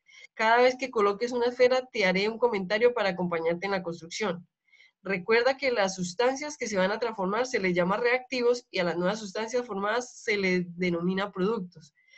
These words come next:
Pero esta es descomposición del agua. Entonces, ¿ustedes qué creen que va aquí en este, en este lado del, de la, de la flecha?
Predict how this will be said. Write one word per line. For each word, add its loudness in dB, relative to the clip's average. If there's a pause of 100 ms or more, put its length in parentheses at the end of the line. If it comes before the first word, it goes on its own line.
(160)
Pero 6
esta -2
es -2
descomposición 0
del 2
agua. 2
Entonces, -4
¿ustedes 6
qué -4
creen 6
que 0
va 4
aquí -2
en -2
este, -6
en -2
este -4
lado 2
del, -2
de -4
la, -2
de -4
la -2
flecha? -4